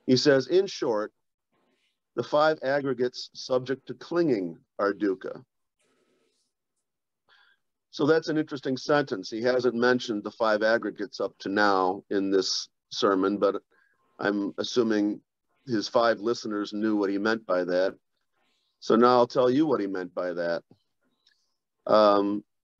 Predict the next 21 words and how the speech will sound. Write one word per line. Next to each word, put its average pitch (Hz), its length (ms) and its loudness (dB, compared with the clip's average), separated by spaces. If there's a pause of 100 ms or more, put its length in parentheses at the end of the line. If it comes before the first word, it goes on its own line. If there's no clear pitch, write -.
(540)
he 147 120 2
summarizes 117 880 4
all 147 500 2
of 127 160 0
these 120 220 -4
different 120 540 -2
valences, 120 640 -2
these 110 220 -6
different 123 440 2
aspects 117 1000 -2
and 107 180 -4
instances 113 680 2
of 104 320 4 (140)
dukkha, 107 480 4
of 92 180 -4
suffering, 95 560 0
of 85 180 -8
pain, 95 460 0 (720)
with 120 160 2
the 123 80 2
sentence 117 760 2